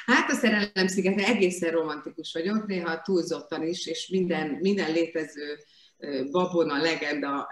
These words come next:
ö, a, az nálam, nálam engem meg lehet ezzel hódítani, és hát ugye azt mondják, hogy a Szerelem szigetem, aki csókolózik, az örökre együtt marad. Hál' Isten, valahogy úgy alakult, hogy nem csókolóztam senkivel ott, de a férjemmel igen, úgyhogy bízom benne,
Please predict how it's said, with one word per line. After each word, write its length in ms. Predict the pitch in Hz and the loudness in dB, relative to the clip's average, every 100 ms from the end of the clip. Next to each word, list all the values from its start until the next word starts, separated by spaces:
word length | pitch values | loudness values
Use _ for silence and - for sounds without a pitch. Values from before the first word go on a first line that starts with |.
| - | -8
ö, 360 | 151 143 143 - 185 180 | -8 -6 -6 -6 -6 -4
a, 420 | - 165 - - _ _ - - | -4 -4 -8 -10 _ _ -16 -12
az 280 | - - 190 | -8 0 0
nálam, 640 | 180 175 175 165 160 160 190 | 2 2 2 0 -2 -2 0
nálam 360 | 180 175 175 | 0 0 0
engem 240 | 185 190 180 | 2 2 2
meg 180 | 175 | 2
lehet 220 | 160 151 156 | 0 0 -4
ezzel 300 | 147 143 143 | -4 -4 -2
hódítani, 500 | 160 180 185 170 156 | -2 -2 -4 -4 -4
és 180 | 151 | -6
hát 140 | 139 143 | -10 -8
ugye 180 | 139 135 | -6 -6
azt 200 | - 135 | -10 -10
mondják, 260 | 127 123 | -10 -10
hogy 100 | - | -14
a 40 | - | -12
Szerelem 420 | - 180 160 151 | -6 -4 -4 -4
szigetem, 560 | - 165 160 - 147 139 - - - | -8 -8 -8 -8 -10 -10 -16 -20 -12
aki 240 | 151 - - | -12 -10 -8
csókolózik, 720 | 165 180 180 208 190 170 160 | -4 -2 -2 0 0 -2 -10
az 240 | 151 - - | -12 -14 -12
örökre 400 | - - - 147 | -8 -8 -8 -6
együtt 240 | 180 220 | -4 0
marad. 240 | 220 226 226 - - _ | 2 2 0 -6 -20 _
Hál' 200 | - 330 | 0 4
Isten, 380 | 214 - 226 254 240 | 4 4 2 2 2
valahogy 320 | 240 180 175 | 2 2 2
úgy 140 | 185 | 2
alakult, 320 | 147 - - | 0 -2 -8
hogy 100 | 160 | -4
nem 180 | 170 156 | -2 -2
csókolóztam 500 | - - 139 139 143 | -6 -8 -8 -6 -6
senkivel 500 | 139 196 214 208 214 - | 0 0 2 2 2 2
ott, 260 | 190 285 - - - _ _ | 2 2 0 -16 -20 _ _
de 100 | - | 0
a 100 | 190 226 | 2 8
férjemmel 480 | 233 190 180 175 180 | 10 10 8 8 6
igen, 340 | - 254 262 | 6 6 8
úgyhogy 440 | 202 - 226 254 233 | 10 10 10 10 10
bízom 300 | 277 214 196 202 220 | 6 6 0 0 0
benne, 160 | 240 | 0